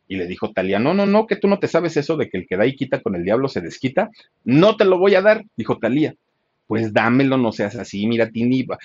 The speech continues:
para nosotros tiene un valor sentimental, a ti no te sirve para nada". Y dijo Thalía, "Pues no le regreso nada y no les voy a dar nada". Oigan, imagínense qué tanto fue que entonces la hermana de, de Alfredo le dice, "Ok, va,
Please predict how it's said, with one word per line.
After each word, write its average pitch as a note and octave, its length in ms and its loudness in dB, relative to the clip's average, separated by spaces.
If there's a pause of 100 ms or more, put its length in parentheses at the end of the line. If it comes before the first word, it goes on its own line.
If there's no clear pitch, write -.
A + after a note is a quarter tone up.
(140)
para C3 160 2
nosotros C#3+ 400 -2
tiene C3 180 -2
un C3 80 -2
valor G2 280 0
sentimental, B2 760 -4
a F2+ 100 -6
ti A2+ 220 -10
no A2+ 140 -4
te G#2+ 120 -14
sirve F#2+ 340 -8
para G#2 220 -2
nada". B2+ 320 0 (380)
Y F#2+ 100 -10
dijo G2 220 -6
Thalía, F#2 260 -6
"Pues F2+ 220 -12
no F#2 120 -6
le C#3 120 -2
regreso A#2 400 -8
nada G2 340 -4
y A2 120 -4
no A#2 260 0
les G#3 180 0
voy B2+ 180 -4
a B2+ 60 -6
dar A#2+ 180 -6
nada". D#3+ 280 -8 (580)
Oigan, A2 580 -6
imagínense B2 640 -6
qué D3+ 100 -12
tanto C#3+ 360 -6
fue - 320 -6 (300)
que G#2+ 60 -2
entonces A#2 380 -2
la B2+ 140 -2
hermana G#2+ 520 -2
de, F2 240 -8
de F#2 100 -6
Alfredo F#2 400 -4
le A2+ 120 -4
dice, F#2+ 260 -8
"Ok, - 340 -6
va, F3 160 -6